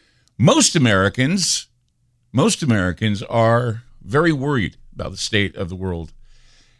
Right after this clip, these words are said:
And they're hoping, that, and this is what's really odd, they're hoping, though, that experts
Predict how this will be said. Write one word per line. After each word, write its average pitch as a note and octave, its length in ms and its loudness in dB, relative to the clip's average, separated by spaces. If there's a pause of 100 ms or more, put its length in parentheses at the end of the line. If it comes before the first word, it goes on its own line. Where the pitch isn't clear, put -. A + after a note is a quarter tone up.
And B2+ 180 2
they're C3+ 200 2
hoping, A#2+ 720 2
that, A#2+ 180 0
and D3 120 -2
this F3+ 140 0
is A#3 140 -4
what's F3 180 -2
really D3 220 -2
odd, A2+ 240 0 (240)
they're D3+ 200 4
hoping, D3+ 600 2
though, E2 280 -2 (200)
that E3 220 2
experts - 1000 0